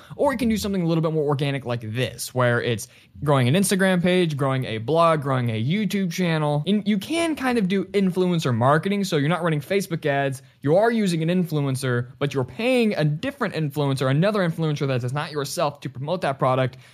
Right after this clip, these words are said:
It's a little bit risky these days. My buddy who does affiliate marketing didn't have great success with that. And it's just, just so many influencers. It's hard to pick who has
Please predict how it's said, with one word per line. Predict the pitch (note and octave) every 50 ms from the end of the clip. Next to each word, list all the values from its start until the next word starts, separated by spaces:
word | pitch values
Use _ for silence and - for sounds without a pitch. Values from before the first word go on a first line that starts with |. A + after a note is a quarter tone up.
| _ _
It's | - -
a | -
little | D#4 E4+ F#4+ F4 D#4
bit | C4 C4 G3+ F#3
risky | G#3 G3+ F#3+ - G3+ G3
these | F#3+ F#3+ F3+ D#3+
days. | D#3 F3+ F3 F3 E3+ D#3+ D3
My | D#3 D3+
buddy | D3 E3+ E3 D#3+ D3+
who | D3
does | D3 D3 C3+
affiliate | C#3 C3 D3+ D3+ D3 D3
marketing | D3 C#3 C3+ C#3+ D3 B2+
didn't | C3 D#3+ E3+
have | E3 D#3 C#3
great | A#2+ G#2 B2 B2+ D3+ F3+ -
success | - G3+ F#3+ - G#3+ G#3+ G3+ -
with | A3 G3 G3
that. | A#3 A#3 A#3+ A#3 - -
And | E3+ E3 E3 D#3+
it's | D#3+ D#3 D#3 -
just, | F3 E3 E3
just | - G3 F#3+ -
so | - G3+ A3
many | A3+ A3 G3+ F3+ D#3+
influencers. | D3+ C#3+ D#3+ E3 D#3 D3+ D3 D#3+ D#3 D#3 C#3+ C#3+
It's | C3+ -
hard | E3+ E3+ E3
to | D#3+ C3
pick | - E3 D#3 D3+
who | D#3 D3 C#3+ D3
has | C#3+ C#3 B2 A#2+ A#2+ A#2+